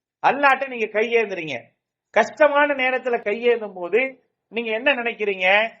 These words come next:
கையேந்திய இந்த நிலையை அல்லாஹு தஆலா உடனே ஏற்றுக்கொள்ள வேண்டும் என்று நினைக்கிறீங்க. அல்லாஹுடைய தூதர் சொல்றாங்க,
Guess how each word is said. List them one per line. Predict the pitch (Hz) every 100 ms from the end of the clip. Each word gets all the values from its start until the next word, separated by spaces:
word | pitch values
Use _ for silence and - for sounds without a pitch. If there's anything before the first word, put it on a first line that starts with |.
| _ _ -
கையேந்திய | 190 262 277 285 285 269 247
இந்த | 233 220
நிலையை | 208 240 247 294 285
அல்லாஹு | 175 208 247 208 208
தஆலா | 208 185 190 190 190 - _
உடனே | 151 220 247 262
ஏற்றுக்கொள்ள | 233 262 262 254 233 214
வேண்டும் | 202 190 185
என்று | 180 226
நினைக்கிறீங்க. | 190 190 175 147 117 _ _ _ -
அல்லாஹுடைய | 147 208 185 175 165
தூதர் | 226 220 190
சொல்றாங்க, | 160 160 160